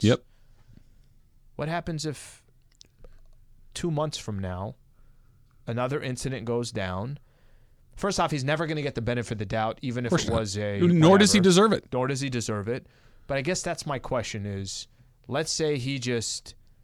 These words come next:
Speaker 2: throws another elbow, lands, hits a dude.
Speaker 1: Mm-hmm.
Speaker 2: Is it back to, it's an indefinite suspension? We have no idea. He's gonna go back to counseling. We're gonna start over. What happens from here?
Speaker 1: I, I,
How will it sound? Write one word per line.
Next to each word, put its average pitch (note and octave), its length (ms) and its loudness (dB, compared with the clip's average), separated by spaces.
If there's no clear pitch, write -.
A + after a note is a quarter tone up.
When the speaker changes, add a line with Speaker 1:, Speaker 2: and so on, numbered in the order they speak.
Speaker 2:
throws D#3 360 -2
another D3 380 -2
elbow, G#2+ 440 -2
lands, C#3 580 0
hits D3 240 -4
a B2+ 60 -2
dude. F#2+ 340 -6
Speaker 1:
Mm-hmm. C3+ 180 6
Speaker 2:
Is B2 180 -4
it A#2 140 -6
back C#3+ 340 -2
to, A#2+ 500 0
it's - 180 -6
an B2+ 140 -4
indefinite C#3 680 -2
suspension? A#2 800 -6
We A2 120 -4
have C3 260 -4
no D3 160 0
idea. A#2 320 0
He's G#2+ 160 -4
gonna A2 160 -6
go G#2+ 140 -6
back B2 280 -4
to C3+ 80 -8
counseling. A#2 520 -6
We're G#2+ 100 -6
gonna G2 160 -6
start B2+ 380 -2
over. A2 320 -2
What C#3+ 160 -4
happens C3 360 -6
from F#2 120 -10
here? - 260 -14
Speaker 1:
I, F3+ 220 8
I, D#3+ 260 6